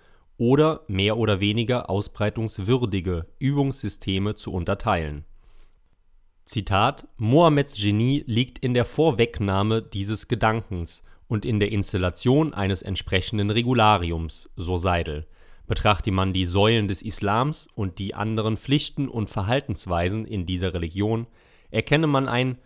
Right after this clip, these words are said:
ausgeklügeltes, hochintensiv Trainingsprogramm. Bis auf wenige Ausnahmen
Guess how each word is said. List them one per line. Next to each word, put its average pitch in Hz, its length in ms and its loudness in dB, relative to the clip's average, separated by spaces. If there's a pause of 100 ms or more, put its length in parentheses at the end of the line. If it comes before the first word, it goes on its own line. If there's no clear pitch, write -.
(240)
ausgeklügeltes, 131 1080 0 (120)
hochintensiv 131 1040 0
Trainingsprogramm. 87 1080 -2 (920)
Bis 143 160 2
auf 143 180 2
wenige 120 360 4
Ausnahmen 120 640 0